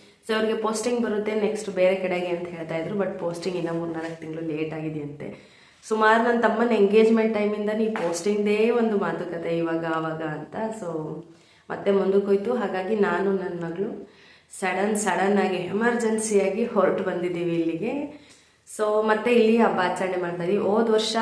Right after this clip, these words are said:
ಅತ್ತೆ ಮಾವ ಎಲ್ಲರೂ ಇದ್ರು, ಮನೆ ತುಂಬ್ದಂಗಿತ್ತು. So, ಹಬ್ಬ ಆಚರಣೆ ಮಾಡ್ದು. ಈ ಸಲ ನಾವು ಮೂರೇ ಜನ.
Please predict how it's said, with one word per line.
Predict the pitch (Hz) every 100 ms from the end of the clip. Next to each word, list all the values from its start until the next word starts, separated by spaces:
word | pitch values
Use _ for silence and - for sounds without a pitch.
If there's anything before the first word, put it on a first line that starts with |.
| 240
ಅತ್ತೆ | 202 175 196 202
ಮಾವ | 185 175 190 180
ಎಲ್ಲರೂ | 170 180 185 185
ಇದ್ರು, | 170 185 226
ಮನೆ | 196 170 180
ತುಂಬ್ದಂಗಿತ್ತು. | 185 180 180 190 190 175 175 214
So, | 247 -
ಹಬ್ಬ | 170 165
ಆಚರಣೆ | 170 165 175 170
ಮಾಡ್ದು. | 165 160 -
ಈ | 294 233
ಸಲ | - 247
ನಾವು | 254 233
ಮೂರೇ | 202 214 226
ಜನ. | 214 208